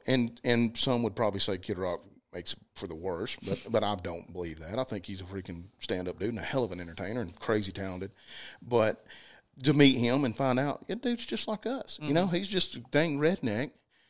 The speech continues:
Speaker 1: that likes to cut up and have fun, but he's crazy talented. You know, it's
Speaker 2: Mm-hmm.
Speaker 1: like him trying to teach me how to play the harmonica. Dude, I can't play, I can't carry a, a tune in a bucket.
Speaker 2: Mm-hmm.
Speaker 1: But it was just cool as grits that dude's just normal Joe, just like me and you.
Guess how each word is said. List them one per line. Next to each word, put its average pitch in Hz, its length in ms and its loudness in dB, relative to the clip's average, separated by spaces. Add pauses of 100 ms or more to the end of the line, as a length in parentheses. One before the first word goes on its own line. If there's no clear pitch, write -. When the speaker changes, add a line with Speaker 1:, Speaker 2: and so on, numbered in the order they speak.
(240)
Speaker 1:
that 123 320 0 (120)
likes 123 280 0
to 131 60 -8
cut 139 260 2
up - 180 -4
and 113 80 -4
have 143 220 0
fun, 156 420 -4
but 117 120 -2
he's 113 120 0
crazy 147 400 -4
talented. 156 480 -6
You 113 140 -4
know, 113 180 -2
it's 135 100 -6
Speaker 2:
Mm-hmm. 143 60 -8
Speaker 1:
like 156 160 -6
him 202 140 0
trying 220 160 -2
to 214 80 -4
teach 233 200 -4
me 240 60 0
how 226 60 2
to 226 40 -4
play 240 200 -2
the 196 60 -4
harmonica. 247 520 -2
Dude, - 960 -18
I - 60 -6
can't - 280 -2
play, 175 260 4
I 214 60 -4
can't - 240 -6
carry 180 240 4
a, - 400 -4
a 131 120 4 (180)
tune 254 240 4
in 143 100 2
a 120 60 2
bucket. 220 420 -6 (220)
Speaker 2:
Mm-hmm. 143 260 -6
Speaker 1:
But 175 100 8
it 170 60 6
was 170 100 6
just - 180 6
cool 175 240 6
as 143 80 4
grits - 320 -4
that - 160 2
dude's 226 240 2
just - 260 0
normal 165 360 2
Joe, 175 200 2
just 147 200 -6
like - 120 -4
me 143 160 -2
and 143 100 0
you. 180 180 -6